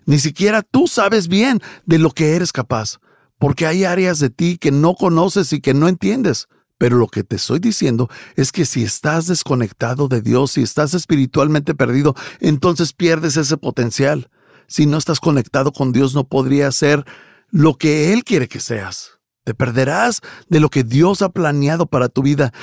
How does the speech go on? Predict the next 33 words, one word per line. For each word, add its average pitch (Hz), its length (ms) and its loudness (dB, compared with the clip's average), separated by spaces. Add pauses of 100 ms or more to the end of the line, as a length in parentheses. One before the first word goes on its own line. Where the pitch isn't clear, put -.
(120)
y 143 120 2
significa 139 880 0
una 151 420 2
vida 131 400 0
desperdiciada. 104 1000 -4 (720)
La - 120 -4
Biblia 240 340 2
lo 139 120 4
dice 131 260 0
así 135 420 -2 (260)
en 127 140 0
Primera 139 420 2
de 147 120 0
Corintios 120 500 -2
dos, 113 280 0
verso 117 300 -2
nueve. 92 360 -4 (420)
"Ningún 156 440 2
ojo 170 200 0
ha 131 60 0
visto, 170 560 0
ningún 147 380 2
oído 147 340 2
ha - 20 -2
escuchado, 139 640 -4 (260)
ninguna 160 460 2
mente 185 340 0
humana 160 520 2
ha - 40 -2
concebido". 143 800 0
En 135 160 0
otras 269 240 -2
palabras, 120 480 -2